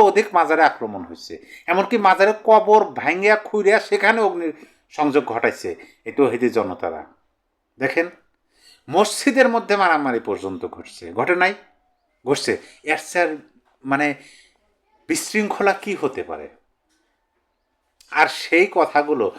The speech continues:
আজকে আমাদের মতো সাধারণ মানুষ বলতে হচ্ছে। এই কথাগুলো তো আমাদের, আমরা বলতাম না, তারাই বলতো, কিন্তু তাদের জবান বন্ধ করে রাখছে নিষিদ্ধ করার মাধ্যমে। তাদেরকে নিষিদ্ধ করে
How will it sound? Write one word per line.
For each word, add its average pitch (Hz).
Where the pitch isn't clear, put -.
আজকে 147
আমাদের 156
মতো 123
সাধারণ 147
মানুষ 113
বলতে 139
হচ্ছে। -
এই 147
কথাগুলো 175
তো 190
আমাদের, 180
আমরা 180
বলতাম 185
না, 120
তারাই 233
বলতো, 170
কিন্তু -
তাদের 175
জবান 143
বন্ধ 135
করে 107
রাখছে 98
নিষিদ্ধ 107
করার 95
মাধ্যমে। 87
তাদেরকে 240
নিষিদ্ধ 202
করে 143